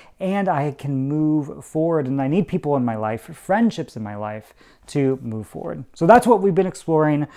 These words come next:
We're gonna take a look at the book of Luke, uh, the story of Jesus in the city of Jericho, and see the ways that Jesus is calibrating both invitation and challenge all the time,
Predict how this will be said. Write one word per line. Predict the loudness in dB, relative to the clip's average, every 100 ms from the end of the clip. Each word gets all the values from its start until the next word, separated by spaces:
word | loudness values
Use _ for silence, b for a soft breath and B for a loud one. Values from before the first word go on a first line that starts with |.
| B B B
We're |
gonna | 2
take | 4 4
a |
look | 4 4
at |
the | 4
book | 2
of | 0
Luke, | 4 8 8 8 0 -12 2
uh, | 6 8 10 8
the | 4
story | -2 4 6 8
of | 4
Jesus | 0 -2 0 -2 -2
in | -4
the |
city | -2 -2 0
of | 0
Jericho, | 0 0 0 -2 -6 -8 -10 _ _ _ _ _ -20 -20 -14
and | 0 4 4 4 -2 B B B B -10
see | -2 8 10 10
the | 10 10
ways | 10 8 6
that | 2
Jesus | 0 0 0 -4
is | -8
calibrating | 0 0 2 2 2 2
both | -2 -4
invitation | -6 -4 -2 -4 -2 -4
and | -4 -6 -6
challenge | -4 -4 -2 -4 -4 -8 -2
all | 2 2
the | 2
time, | -2 -4 -6 -4 -4